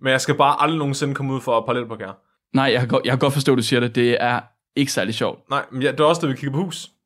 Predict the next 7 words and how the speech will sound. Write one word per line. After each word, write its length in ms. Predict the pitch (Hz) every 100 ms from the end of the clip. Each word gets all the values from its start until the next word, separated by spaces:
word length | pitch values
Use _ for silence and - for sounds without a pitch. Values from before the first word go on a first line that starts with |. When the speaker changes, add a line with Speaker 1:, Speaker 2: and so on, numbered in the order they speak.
| -
Speaker 1:
Kriteriet 360 | - - 190 147
Speaker 2:
Ja. 60 |
Speaker 1:
var 180 | 139 147
størst 380 | - - 185 185
mulig 240 | 170 165
indkørsel. 440 | 151 160 127 107 104 -
Færdig. 300 | 143 131